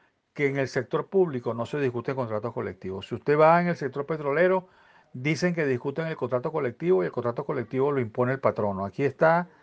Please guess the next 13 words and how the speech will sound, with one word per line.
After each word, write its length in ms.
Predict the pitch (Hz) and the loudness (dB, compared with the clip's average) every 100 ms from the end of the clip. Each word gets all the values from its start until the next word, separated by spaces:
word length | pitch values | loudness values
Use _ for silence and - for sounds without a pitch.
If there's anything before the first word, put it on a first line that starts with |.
| - _ | -20 _
o 120 | - 120 | -2 0
lo 120 | 120 | 2
toman 320 | 151 151 151 | 4 2 2
o 40 | 127 | 0
lo 140 | 113 | 0
dejan. 340 | 117 107 104 | 0 -2 -6
No 140 | 110 131 | -2 2
hay 120 | 151 | 2
discusión 600 | 160 - 139 - 143 151 - - - _ | 0 -2 -6 0 0 -2 -14 -20 -20 _
porque 280 | 135 127 131 | 0 4 4
la 140 | 120 | 4
misma 260 | 123 131 175 | 2 0 2
federación, 760 | 175 147 127 113 139 143 165 | 4 4 2 0 -2 -2 -6